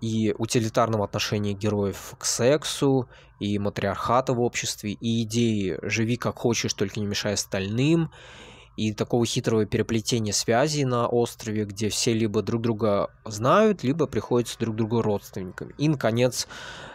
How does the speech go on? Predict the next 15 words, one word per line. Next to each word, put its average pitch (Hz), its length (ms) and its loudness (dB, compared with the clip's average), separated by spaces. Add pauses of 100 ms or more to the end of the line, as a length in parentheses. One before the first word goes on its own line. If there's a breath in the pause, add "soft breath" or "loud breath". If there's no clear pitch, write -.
(100)
фееричные 127 640 2
сцены 104 500 0
каминг-аута 110 800 2
матери 113 480 0
перед 101 420 0
сыном, 170 640 0 (120)
в - 100 -18
которой 110 360 0
мать 98 280 -2
признается, 98 480 -4
что - 200 -6
она 92 120 -4
лесбиянка. 92 680 -6 (360)
В - 100 -20
похожем 175 800 2